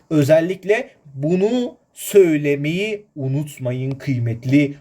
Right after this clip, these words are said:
hocalarım. Konuşma dili deyince. Hocam Kansızoğlu hocamızın bir tanımı var. Konuşma dili olmadan yazı dilinin olmayacağını da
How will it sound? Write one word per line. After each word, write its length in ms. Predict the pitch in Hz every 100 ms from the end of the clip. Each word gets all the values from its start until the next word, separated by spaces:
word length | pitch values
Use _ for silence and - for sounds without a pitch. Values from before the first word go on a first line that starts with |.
| -
hocalarım. 560 | 156 135 123 117 113
Konuşma 500 | 120 247 165 147 165
dili 240 | 139 143 156
deyince. 380 | 127 120 113 - - -
Hocam 360 | 381 311 202 151
Kansızoğlu 760 | 247 254 277 311 277 240 214
hocamızın 500 | 196 214 240 190 254
bir 120 | 254 175
tanımı 400 | 180 190 214 175
var. 160 | 208 - _ _
Konuşma 540 | - 180 208 - 277 294
dili 180 | 220 196
olmadan 580 | 240 302 277 202 160
yazı 420 | 143 135 190 269 294
dilinin 360 | 247 170 147
olmayacağını 880 | - 240 294 247 190 165 165 180 247
da 240 | 339 349